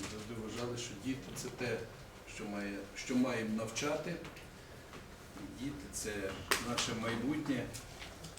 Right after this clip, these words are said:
А як виявляється, що діти — це ті, які нас навчають на сьогоднішній день і показують приклад і свого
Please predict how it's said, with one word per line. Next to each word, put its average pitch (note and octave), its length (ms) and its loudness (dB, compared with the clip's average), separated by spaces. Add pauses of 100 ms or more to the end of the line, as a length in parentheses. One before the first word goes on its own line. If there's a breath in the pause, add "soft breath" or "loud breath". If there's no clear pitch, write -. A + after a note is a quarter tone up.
(240)
А - 20 -2
як A2 220 0
виявляється, A#2+ 540 2
що - 160 -2 (120)
діти — B2+ 260 2
це B2 220 -2
ті, B2+ 120 8
які B2 280 8
нас A#2 320 8
навчають G2+ 540 2
на G2 60 -2
сьогоднішній G2+ 640 0
день C3 140 4 (120)
і G#2+ 80 -2
показують A2 440 2
приклад A2 500 2 (500)
і G2 120 0 (540)
свого G#2+ 360 0